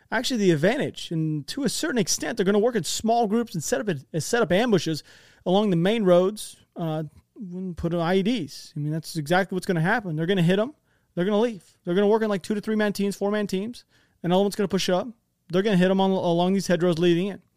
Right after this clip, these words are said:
And that's, that's pretty much what I'm thinking is gonna happen. I mean, you guys thinking about it, the Russians actually push through here. They get through Kleinov.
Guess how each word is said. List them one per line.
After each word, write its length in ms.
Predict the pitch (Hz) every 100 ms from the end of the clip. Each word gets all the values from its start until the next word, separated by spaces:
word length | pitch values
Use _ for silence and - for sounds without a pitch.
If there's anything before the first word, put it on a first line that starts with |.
| _ -
And 120 | 196
that's, 260 | 247 -
that's 220 | - 220 -
pretty 240 | 233 269
much 200 | 269 196
what 120 | 233
I'm 100 | 208
thinking 240 | 156 226 208
is 80 |
gonna 160 | 175 196
happen. 460 | 190 175 - 110 - -
I 80 | 160
mean, 160 | 175
you 60 | 175
guys 160 | 208
thinking 220 | - 220 220
about 180 | 214
it, 40 | 202
the 100 | 160
Russians 340 | 196 196 185
actually 200 | 190 170
push 260 | - 240 -
through 140 | 226
here. 200 | 190 202
They 80 | 185
get 140 | 208
through 100 | 202
Kleinov. 460 | - 196 196 190